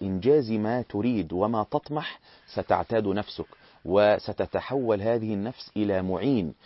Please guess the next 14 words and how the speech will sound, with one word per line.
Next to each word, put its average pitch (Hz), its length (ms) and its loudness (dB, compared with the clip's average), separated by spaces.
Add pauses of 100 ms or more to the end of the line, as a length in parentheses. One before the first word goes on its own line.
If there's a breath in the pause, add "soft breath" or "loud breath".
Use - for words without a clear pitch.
(180 loud breath)
وستفعل 123 640 0
هذه 139 360 2
الأمور 160 340 -2
بكل 180 380 -2
بساطة 113 420 -2
وتلقائية. 92 680 0 (300 loud breath)
لكن 117 460 4
إذا 90 180 -2
اعتادت 92 640 -2
نفسك - 420 -8
على 82 200 -4
الكسل 80 520 -4 (340 soft breath)
والنوم 92 640 0
والتفريط 95 920 -2